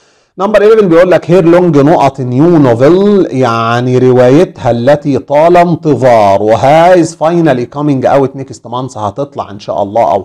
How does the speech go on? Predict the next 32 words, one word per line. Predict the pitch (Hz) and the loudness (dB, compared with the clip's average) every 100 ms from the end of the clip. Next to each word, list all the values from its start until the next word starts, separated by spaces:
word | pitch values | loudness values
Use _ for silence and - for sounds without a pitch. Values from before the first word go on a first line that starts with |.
| - | -10
هتصدر | - 117 120 120 113 107 - | -18 -16 -16 -14 -12 -12 -14
الشهر | - - 110 101 | -14 -10 -8 -8
الجاي. | 98 113 127 101 73 _ _ _ | -8 -4 -4 -6 -14 _ _ _
واحنا | - 104 85 | -18 -14 -14
عارفين | 78 - 127 | -14 -14 -12
ان | 107 | -10
التعبير | 92 - 92 120 135 | -12 -14 -14 -8 -8
ده | 120 85 | -8 -12
اسمه | - 101 90 | -14 -14 -6
لونج | 113 139 120 107 - | -4 -4 -6 -8 -8
اويتد، | 143 113 _ _ 107 120 143 147 147 131 | -8 -8 _ _ -10 -2 0 0 -2 -6
الاجابه | 117 - 101 117 117 | -6 -8 -8 -6 -6
نمره | 104 98 104 | -8 -12 -14
ايه؟ | - 131 110 | -12 -10 -8
اوعى | 113 98 95 | -6 -6 -8
تقول | 90 127 | -12 -10
لونج | 131 131 113 | -8 -8 -6
ويتد، | 117 135 104 | -4 -6 -8
غلط. | 104 117 - - | -4 -4 -4 -8
لونج | 123 147 139 - 127 | -4 -2 0 -2 -4
اويتد | 127 127 147 135 - | -6 -2 -2 -4 -12
صفه | - 143 117 | -10 -8 -8
مركبه، | 95 - - 156 175 202 - _ _ - | -8 -12 -10 -4 -4 -4 -8 _ _ -16
عندك | 110 127 107 - | -10 -6 -6 -8
شرطه | 123 135 - 107 | -6 -6 -6 -6
هنا. | 151 214 269 _ _ - | -2 -2 -4 _ _ -8
لونج | 143 151 131 | -2 0 0
اويتد | 104 98 127 127 123 110 | -2 -2 -2 -6 -10 -8
يعني | 104 92 101 92 104 | -8 -8 -12 -12 -8
الذي | 101 110 120 113 | -4 -2 -2 -6
طال | 95 120 117 104 | -8 -4 -2 -2
انتظاره، | 101 101 98 98 120 120 135 | -4 -8 -12 -2 0 2 0